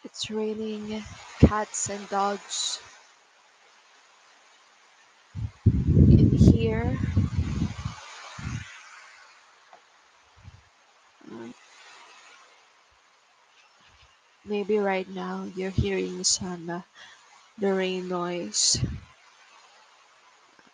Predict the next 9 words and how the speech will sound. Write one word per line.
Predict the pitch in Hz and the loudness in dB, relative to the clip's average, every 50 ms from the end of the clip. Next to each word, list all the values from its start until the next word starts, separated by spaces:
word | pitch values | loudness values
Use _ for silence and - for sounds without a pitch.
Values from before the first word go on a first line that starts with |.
| _ _ _ _ _ _ | _ _ _ _ _ _
It's | - - - - - | -12 -8 -6 -6 -4
a | 196 | -4
month | 196 196 196 190 190 190 190 180 175 - - - - - - - - - - - - - - - - - - - - - | -4 -2 -2 -2 0 -2 -2 -6 -10 -14 -20 -20 -20 -20 -20 -20 -20 -20 -20 -20 -20 -20 -20 -20 -20 -20 -20 -8 0 2
of | 208 202 202 196 190 190 180 190 - - - - - - - _ _ _ | 4 4 4 4 2 0 -2 -6 -12 -20 -20 -20 -20 -20 -20 _ _ _
rainy | - 196 196 202 208 202 202 202 | -6 -4 -2 -2 -4 -4 -4 -2
season. | 202 - - 196 190 - - - 185 170 160 170 165 - - - - - - - - - - - _ - _ - - - _ _ - - - - - - - - - - - - - - - - - - - - - - - 156 - - - - _ - _ _ _ - _ _ _ _ _ _ _ _ _ _ | -2 -2 -2 -2 -4 -4 -4 -4 -6 -10 -12 -14 -18 -20 -20 -20 -20 -20 -20 -20 -20 -20 -20 -20 _ -20 _ -20 -20 -20 _ _ -20 -20 -20 -20 -20 -20 -20 -20 -20 -20 -20 -20 -20 -20 -20 -20 -20 -20 -20 -20 -20 -20 -20 -20 -20 -20 -20 -20 _ -20 _ _ _ -20 _ _ _ _ _ _ _ _ _ _
Well, | - 220 220 214 214 214 214 208 208 | 0 2 2 2 2 0 -2 -4 -6
for | - - - 254 254 | -6 -6 -4 -2 -2
today, | - - 285 - - 214 208 214 220 247 285 | -2 -2 0 0 0 0 0 -2 -4 -4 -6